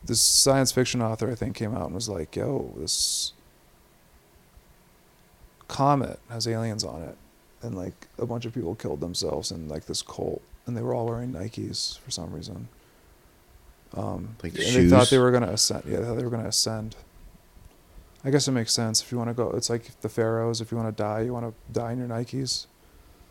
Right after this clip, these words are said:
Speaker 1: That's why it's
Speaker 2: Yeah.
Speaker 1: unfortunate we bury people in, like, really
Speaker 2: That's
Speaker 1: uncomfortable
Speaker 2: like why you
Speaker 1: clothes.
Speaker 2: didn't masturbate. Like, is this where you wanna be when Jesus comes back?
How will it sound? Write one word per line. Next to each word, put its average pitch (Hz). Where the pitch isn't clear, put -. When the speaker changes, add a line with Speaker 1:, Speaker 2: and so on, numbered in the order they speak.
Speaker 1:
That's 143
why 226
it's 139
Speaker 2:
Yeah. 139
Speaker 1:
unfortunate 139
we 127
bury 123
people 135
in, 120
like, 107
really 113
Speaker 2:
That's 107
Speaker 1:
uncomfortable 117
Speaker 2:
like -
why 107
you 104
Speaker 1:
clothes. 104
Speaker 2:
didn't 85
masturbate. 80
Like, 85
is 101
this 113
where 110
you 107
wanna 101
be 98
when 87
Jesus 90
comes 90
back? 87